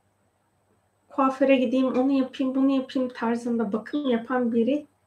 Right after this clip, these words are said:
değilim. Ama hani bedenimin de olabildiğince kendi dengesinde olabilmesi için işte kremimi sürerim, yüzüme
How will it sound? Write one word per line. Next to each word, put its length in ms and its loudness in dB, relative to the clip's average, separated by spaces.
değilim. 480 2
Ama 260 6
hani 160 6
bedenimin 520 6
de 60 4
olabildiğince 840 2
kendi 380 -6
dengesinde 600 -2
olabilmesi 760 -2
için 420 -6
işte 340 -16
kremimi 500 -2
sürerim, 680 -4
yüzüme 600 2